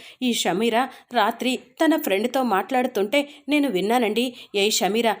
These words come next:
నీ ఫ్రెండ్‌తో నువ్వు మాట్లాడలేదా? ఏమని మాట్లాడిందో చెప్పమంటారా?" ఆ సమయంలో ఏమని మాట్లాడిందంటే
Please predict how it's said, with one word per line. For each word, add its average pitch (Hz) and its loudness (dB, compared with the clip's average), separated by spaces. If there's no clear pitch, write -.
నీ 214 0
ఫ్రెండ్‌తో 208 0
నువ్వు 233 0
మాట్లాడలేదా? 240 0
ఏమని 302 2
మాట్లాడిందో 233 2
చెప్పమంటారా?" 240 0
ఆ 214 -2
సమయంలో 208 -2
ఏమని 262 2
మాట్లాడిందంటే 208 0